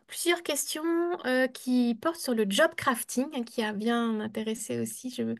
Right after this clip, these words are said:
euh, Sarah. Et alors peut-être je vais demander à, à Senia, si elle est, Senia est là, de exprimer sa question. Mais l'idée globale des différentes questions, c'est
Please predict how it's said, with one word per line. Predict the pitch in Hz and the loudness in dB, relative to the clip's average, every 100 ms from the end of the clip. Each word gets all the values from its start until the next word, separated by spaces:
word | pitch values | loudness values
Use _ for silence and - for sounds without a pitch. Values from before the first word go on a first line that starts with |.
| - - - - - - | -8 -14 -12 -14 -12 0
euh, | 226 220 214 214 208 214 214 214 214 | 2 2 2 0 0 0 0 -2 -2
Sarah. | 214 - 226 226 269 320 - - - | -2 0 2 2 0 -2 -10 -14 0
Et | 240 240 233 226 226 220 220 - - | 6 8 10 8 8 6 4 0 -2
alors | 240 233 | 0 0
peut-être | 226 262 381 | -2 0 0
je | - | 4
vais | 262 254 | 4 6
demander | 247 262 277 | 6 6 4
à, | 302 226 - - 247 233 226 | 0 0 -2 -2 -2 0 0
à | |
Senia, | 226 - 320 311 294 302 | -2 -4 -4 -6 -6 -6
si | 302 262 | -4 -4
elle | 240 233 | -2 -2
est, | 240 240 233 226 | 0 0 -2 -6
Senia | - - - - 233 240 | -16 -16 -12 -6 -4 -2
est | 240 | -2
là, | 240 254 | -2 -4
de | 233 226 233 226 226 - - - _ - | -2 0 0 -2 -4 -16 -20 -20 _ -10
exprimer | 233 - - 262 262 | -8 -6 2 4 4
sa | 262 | 0
question. | 247 254 - 320 | 0 0 -2 0
Mais | 285 226 | 2 4
l'idée | 240 226 277 285 | 4 4 2 0
globale | 247 269 277 302 | 2 4 4 4
des | 254 247 | 4 4
différentes | 240 233 262 254 | 0 -2 0 0
questions, | 254 247 320 | 0 -2 -2
c'est | 330 - 254 | -4 0 0